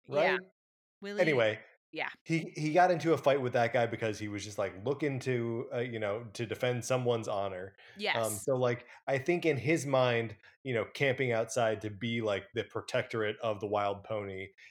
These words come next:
Speaker 2: is, like, that, that fits into that fiction just perfectly. So,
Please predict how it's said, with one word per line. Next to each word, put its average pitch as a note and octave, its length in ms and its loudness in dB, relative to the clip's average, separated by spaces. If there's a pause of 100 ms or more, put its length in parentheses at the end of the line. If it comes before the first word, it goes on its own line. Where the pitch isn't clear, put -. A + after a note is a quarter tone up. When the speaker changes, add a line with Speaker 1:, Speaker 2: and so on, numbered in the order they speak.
(160)
Speaker 2:
is, A2+ 640 -2 (220)
like, A2+ 300 -2 (380)
that, C3 320 0
that - 340 0
fits D#3+ 220 -2
into C#3 220 -2
that A2+ 340 0
fiction G#2 500 -4
just G#2+ 280 -4 (120)
perfectly. F#2+ 720 -4 (260)
So, G#2 680 0